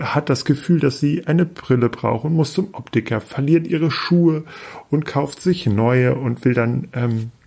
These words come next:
genau, will die dann gar nicht mehr ausziehen. Und eine Sache liebt Pepper Woods über alles, und zwar ist, sind das Matschepfützen, aber das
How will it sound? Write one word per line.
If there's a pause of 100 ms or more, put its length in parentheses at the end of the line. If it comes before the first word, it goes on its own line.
(160)
genau, (1300)
will (600)
die
dann
gar
nicht
mehr
ausziehen.
Und (960)
eine
Sache
liebt
Pepper
Woods
über
alles,
und
zwar
ist,
sind
das
Matschepfützen,
aber
das